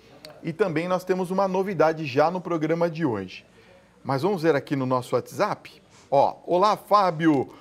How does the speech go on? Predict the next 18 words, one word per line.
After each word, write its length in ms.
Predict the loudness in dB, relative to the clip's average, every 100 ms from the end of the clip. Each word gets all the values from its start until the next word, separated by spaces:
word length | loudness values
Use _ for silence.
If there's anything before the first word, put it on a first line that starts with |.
| -6
Ótima 420 | -2 0 2 2 2
noite, 220 | -2 -2
sou 140 | 0
a 40 | 2
Fernanda 600 | 2 2 2 0 0 -2
Paiva 320 | 0 0 -2
de 80 | -6
São 220 | -6 -6
Paulo. 640 | 0 4 4 4 0 -6 -12 -20 -20 -20 -20 -20
Estou 220 | -8 -6
iniciando 400 | -4 -4 -4 -6
um 100 | -6
curso 380 | -8 -6 -6 -6
de 120 | -6
psicologia. 1120 | -8 -10 -12 -2 0 2 0 -4 -2 0 0 -6 _ _ _ -10
Eu 120 | -8
queria 260 | -2 -2
saber 720 | -2 0 0 0 0 0 -6